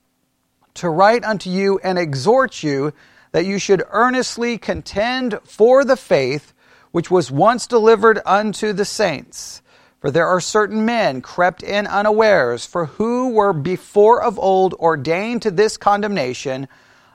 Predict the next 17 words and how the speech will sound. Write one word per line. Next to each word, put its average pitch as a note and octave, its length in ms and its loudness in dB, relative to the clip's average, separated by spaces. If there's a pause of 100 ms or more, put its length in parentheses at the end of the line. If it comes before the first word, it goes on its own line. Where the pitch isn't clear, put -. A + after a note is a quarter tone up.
ungodly G#3 640 4
men, C3+ 540 -6
turning A#3+ 460 -2
the G#3 120 4
grace F#3 420 -4
of G#3 140 0
our G#3+ 120 4
God E3+ 360 4
into D3+ 260 -6
lasciviousness, C#3+ 1120 -4 (600)
and F#3 220 0
denying G3+ 600 2
the F3+ 160 0
only C4 320 2
Lord G3 360 2
God D3 480 6 (120)
and G3+ 360 0